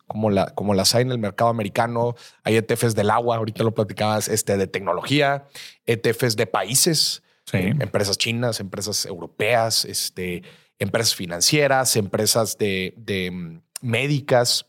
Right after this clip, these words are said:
Speaker 1: etcétera". O sea, en realidad hay, hay, hay agrupaciones gigantes. Dos preguntas. ¿Cómo sé yo que la selección de empresas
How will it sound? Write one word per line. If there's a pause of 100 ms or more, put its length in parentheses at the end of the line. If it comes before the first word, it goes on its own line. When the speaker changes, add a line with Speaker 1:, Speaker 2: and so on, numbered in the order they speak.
Speaker 1:
etcétera".
O
sea,
en
realidad
hay, (160)
hay,
hay
agrupaciones
gigantes. (960)
Dos
preguntas. (1300)
¿Cómo
sé
yo (100)
que (380)
la
selección
de
empresas